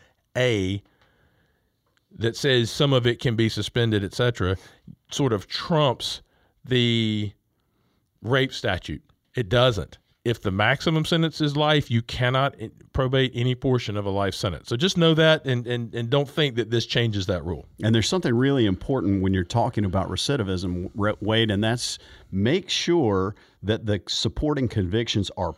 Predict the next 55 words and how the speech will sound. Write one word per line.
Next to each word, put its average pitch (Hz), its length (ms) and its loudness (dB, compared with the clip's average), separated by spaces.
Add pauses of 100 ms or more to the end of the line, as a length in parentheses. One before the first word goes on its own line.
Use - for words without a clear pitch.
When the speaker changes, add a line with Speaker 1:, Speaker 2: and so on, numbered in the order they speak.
Speaker 2:
part 151 400 0
of 120 260 0
the 107 100 0
record 95 600 -2
if 127 240 0
the 113 100 -2
defendant 104 520 0
is 92 180 -4
being 101 280 -2
sentenced 101 500 -2
under 101 280 0
either 101 360 0
subsection 92 640 -4
A 92 160 -4
or 90 200 -4
C. 92 380 -8
Speaker 1:
You 117 80 0
know, 104 80 4
I'll 143 80 2
be 170 80 2
honest 127 220 2
with 95 100 2
you, 90 100 0
I 107 100 0
don't 185 200 -2
know 113 160 2
that 101 140 -4
we 110 420 -2
are, 104 100 -2
do 113 260 0
a 107 60 2
great 98 240 0
job 92 240 -2
of 80 100 -4
that. 69 280 -6
Speaker 2:
I 90 160 -8
don't 120 180 -2
think 101 520 -4
anybody's 87 520 -4
<laughs> - 0 -
doing 131 220 4
a 117 40 2
really 104 260 2
good 98 140 -2
job 95 260 0
of 95 60 -4
that, 95 140 2
but 107 120 0
it 117 120 2
is 135 180 2
a 143 40 0
requirement, 107 580 0
and 92 80 -2
it's 82 120 -8
something 101 340 0